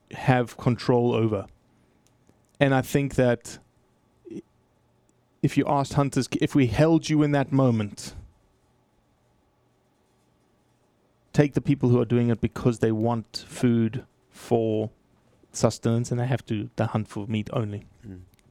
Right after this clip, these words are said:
Speaker 1: If I held you in that moment, would you pull the trigger? Would you release the arrow? Because everything is, this, you, it's almost this, like, mixture of all of your emotions and adrenaline and everything that,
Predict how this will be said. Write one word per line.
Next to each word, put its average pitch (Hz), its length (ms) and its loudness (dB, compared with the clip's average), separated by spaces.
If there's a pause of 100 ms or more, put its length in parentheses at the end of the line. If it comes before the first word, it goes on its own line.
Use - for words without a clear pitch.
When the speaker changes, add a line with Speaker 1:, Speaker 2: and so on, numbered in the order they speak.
(200)
Speaker 1:
If 127 60 -8
I 117 60 0
held 127 260 -2
you 123 60 2
in 120 60 2
that 110 160 -4
moment, 113 400 -2 (640)
would 120 200 0
you 120 80 0
pull 127 260 -2
the 107 100 0
trigger? 110 400 -2 (1000)
Would 120 180 0
you 117 80 0
release 107 300 0
the 110 160 0
arrow? 104 320 -2 (1300)
Because 131 320 2
everything 143 440 2
is, 123 200 -2 (120)
this, 123 280 0 (120)
you, 135 260 0
it's - 160 -4
almost 143 400 2
this, 135 220 0
like, 113 400 0 (840)
mixture 131 720 2
of 123 220 0
all 139 360 2
of 131 100 0
your 131 200 4
emotions 127 580 2
and 123 100 2
adrenaline 127 680 4
and 113 260 -2
everything 131 460 0
that, 123 140 0